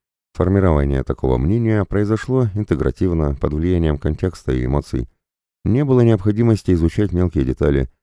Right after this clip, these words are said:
Судмедэксперт мог списать след укола на повреждение от зубов кабана. "Но стрелком может оказаться кто угодно, хоть егерь, хоть ветеринар", посыпались версии из лейтенанта. "Это нам и предстоит выяснить".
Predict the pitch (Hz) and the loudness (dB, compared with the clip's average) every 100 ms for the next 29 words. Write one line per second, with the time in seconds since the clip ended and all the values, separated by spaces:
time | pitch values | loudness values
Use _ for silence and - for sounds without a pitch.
0 | _ _ _ - 131 117 107 101 - 123 | _ _ _ -4 0 0 0 -2 0 -2
1 | 113 - 87 92 - - - 98 - - | -2 -6 -2 -2 -4 -6 -2 -2 -2 -18
2 | - 90 90 85 - 104 85 62 67 73 | -6 -2 -2 -4 -2 0 0 0 -4 -2
3 | 80 80 78 80 87 73 69 65 65 78 | 0 0 0 0 0 0 0 -2 -2 -4
4 | - 57 60 62 62 _ _ _ _ _ | -2 -2 -2 -2 -6 _ _ _ _ _
5 | _ _ 73 71 - 69 - 82 78 73 | _ _ -2 -2 0 -2 0 0 2 0
6 | 69 67 69 69 76 - - - 73 64 | -2 -6 -4 -2 -2 -4 -6 -4 -2 -2
7 | 71 78 62 - _ _ - 90 - - | -2 -2 -2 -6 _ _ -2 -2 2 2
8 | 85 69 - _ 82 - 76 65 62 65 | 2 -2 -6 _ -2 0 -4 -4 -2 -2
9 | 78 _ _ _ - 76 - 67 64 - | -6 _ _ _ -6 -4 -2 0 -2 0
10 | 67 - 69 64 - 67 65 - 64 60 | -2 -2 -4 -4 -4 -4 -4 -2 -4 -4
11 | 60 - _ _ _ _ _ - 67 87 | -6 -8 _ _ _ _ _ -2 0 2
12 | 110 117 123 120 131 - 113 90 92 95 | 4 4 4 2 -2 0 2 2 2 0
13 | 80 64 60 | 0 -2 -4